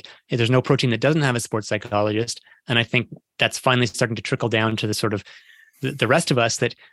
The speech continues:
maybe it's worth paying attention to the thoughts in our heads and, and how that affects how we feel when we exercise and, and getting in the right mindset and, and the right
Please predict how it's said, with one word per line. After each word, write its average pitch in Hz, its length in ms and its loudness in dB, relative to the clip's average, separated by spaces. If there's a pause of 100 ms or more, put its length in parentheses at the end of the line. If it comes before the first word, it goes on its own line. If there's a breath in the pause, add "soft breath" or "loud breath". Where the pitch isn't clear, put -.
(260 soft breath)
maybe 143 280 0
it's 147 160 -2
worth 151 180 0
paying 127 180 0
attention 123 360 -4
to 113 40 -6
the 110 100 -2
thoughts 113 340 0
in 113 60 -2
our 101 100 0
heads 104 280 -4
and, 104 160 -4
and 110 140 -4
how 110 200 2
that 104 200 -2
affects - 400 -6
how 107 140 -2
we 101 100 -4
feel 113 240 -4
when 101 100 -4
we 95 120 -4
exercise 95 600 -6
and, 104 200 -8
and 110 100 -6
getting 107 220 -2
in 104 80 -4
the 101 80 -4
right 101 160 -2
mindset 101 560 -6
and, 101 160 -8
and 104 180 -6
the 95 60 -6
right 98 260 -8